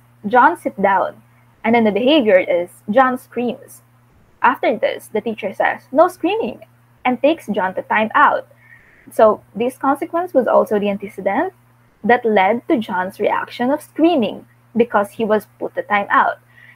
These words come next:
And then the teacher ignores John, that is the consequence, which also served as the antecedent to the following behavior, which led John to scream louder and to kick the chair. And then the teacher says, "No kicking," and so on and so on.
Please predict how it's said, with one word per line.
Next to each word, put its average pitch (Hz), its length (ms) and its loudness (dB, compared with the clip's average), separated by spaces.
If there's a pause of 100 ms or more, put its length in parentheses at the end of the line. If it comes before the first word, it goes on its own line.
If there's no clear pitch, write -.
(120)
And 233 140 2
then 214 160 4
the 208 80 -2
teacher 285 320 -6
ignores 190 360 -6
John, 233 560 2 (120)
that 202 140 -4
is - 100 -8
the - 80 -12
consequence, 220 640 -6 (100)
which 226 200 -6
also 269 300 4
served 214 680 0
as 202 120 -12 (100)
the 214 140 0
antecedent 202 640 -4 (320)
to 277 80 6
the 262 140 8
following 277 400 -8
behavior, 208 640 -10
which - 240 -18
led 220 400 -4
John 175 360 -14 (260)
to 285 80 -6
scream 285 520 -6
louder 190 520 -4 (100)
and 233 180 -8
to 254 160 -8
kick 302 200 -6
the 202 100 -6
chair. - 480 -8 (360)
And 220 140 -4
then 202 120 -2
the 190 80 -10
teacher 202 320 -10
says, - 320 -14
"No 196 140 -4
kicking," - 440 -4 (120)
and 269 180 -2
so 240 260 -2
on 226 100 -2
and 185 140 -8
so 196 200 0
on. - 160 -8